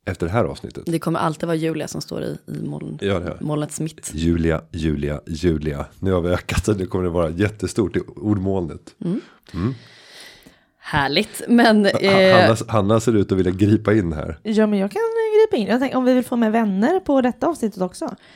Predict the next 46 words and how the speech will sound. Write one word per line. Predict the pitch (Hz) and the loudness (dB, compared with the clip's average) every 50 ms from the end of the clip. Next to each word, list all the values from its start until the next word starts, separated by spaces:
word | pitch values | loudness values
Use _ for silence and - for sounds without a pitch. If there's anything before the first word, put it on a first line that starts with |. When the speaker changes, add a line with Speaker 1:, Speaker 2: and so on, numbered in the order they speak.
| - _ _ | -20 _ _
Speaker 3:
så | - - | -8 -4
kan | - 262 262 | -2 0 2
man | 254 240 233 | 2 2 2
ju | 240 233 214 | 2 0 0
prata | - 233 214 - - 190 196 | 0 0 0 0 0 0 0
just | 196 - - | 0 -2 -2
om | 175 175 180 175 | -4 -4 -2 0
hur, | 175 180 185 170 170 165 165 175 - | 0 0 2 2 0 0 -2 -4 -2
vad, | 170 185 190 180 175 - 190 175 | 0 2 2 2 2 0 -2 -2
vilka | 214 208 208 208 202 - - 190 | 0 0 0 0 -2 -4 -2 0
människor | 196 196 185 180 170 170 165 - 180 175 170 165 165 160 | 2 2 0 0 -2 -4 -6 -6 -4 -4 -2 -2 -4 -4
man | 170 170 170 165 165 160 - | -6 -6 -6 -6 -6 -6 -4
anställer | - 226 208 180 156 - - 233 302 370 392 | -4 -2 -2 -4 -6 -4 -4 -2 -2 -2 -2
i | |
sitt | 359 359 - | -2 -2 -2
företag. | - - - - - - 208 180 - _ - _ _ - _ | -2 -4 -4 -4 -6 -6 -8 -10 -12 _ -20 _ _ -18 _
Och | - 185 185 185 202 | -8 -8 -4 -2 0
vänner | 226 226 202 185 185 208 247 330 320 240 | 0 0 0 0 0 0 0 0 0 0
är | 196 180 | 0 0
en | 180 180 180 175 | 0 -2 -4 -4
sån | - 175 170 160 | -6 -6 -8 -8
sak | - 170 165 - | -8 -10 -10 -10
som | - 170 165 | -10 -8 -8
är | 165 | -6
väldigt | 165 165 160 165 - | -6 -6 -8 -8 -8
vanligt | 170 175 170 160 - | -8 -8 -8 -8 -8
förekommande. | - - 190 180 170 - - 233 233 233 233 - - - - - - | -6 -4 -4 -4 -4 -4 -6 -6 -6 -6 -6 -8 -12 -14 -20 -8 -2
Speaker 2:
Också | - 202 202 - - 214 | -2 -2 -2 -2 -2 -2
i | 208 190 | -2 -2
styrelser, | 180 - - - - 160 160 160 - - - | -2 -4 -6 -4 -4 -2 -4 -4 -4 -8 -8
tänker | 170 - - - - | -8 -8 -10 -10 -12
jag. | - - - _ - | -12 -14 -16 _ -6
Speaker 3:
Ja, | - | -2
Speaker 2:
Ja, | - 220 214 226 254 | 2 4 4 4 4
Speaker 3:
ja, | 254 254 277 | 4 2 2
men | 269 277 | 4 4
Speaker 2:
mm. | 277 269 | 4 2
Speaker 3:
absolut, | 247 - 285 262 254 - - | 2 2 2 2 2 0 -2
för | - 185 233 | -2 0 0
att | 196 202 | 0 2
Speaker 2:
Mm. | 214 | 0
Speaker 3:
man, | 208 202 214 214 220 | 0 0 0 0 2
man | 220 220 226 233 226 214 | 4 4 4 4 2 0
på | - 240 | 0 -2
något | 220 202 - - | -2 -2 -2 -2
sätt | 190 175 175 - - - | -2 -2 -2 -4 -10 -20